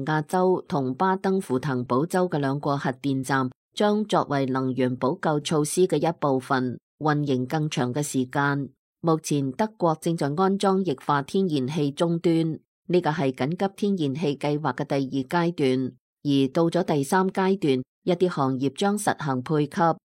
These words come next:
德國能源監管機構話，將優先考慮家庭能源供應。法國政府表示，如果因烏克蘭衝突導致能源短缺，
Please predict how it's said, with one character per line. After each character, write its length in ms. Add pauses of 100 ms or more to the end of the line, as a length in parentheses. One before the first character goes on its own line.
德 80
國 160
能 240
源 180
監 220
管 260
機 160
構 320
話， 280 (240)
將 240
優 180
先 220
考 260
慮 300
家 240
庭 260
能 180
源 220
供 300
應。 400 (320)
法 160
國 160
政 260
府 220
表 240
示， 340 (220)
如 160
果 140
因 120 (180)
烏 120
克 140
蘭 240
衝 260
突 140
導 240
致 220
能 240
源 200
短 300
缺， 260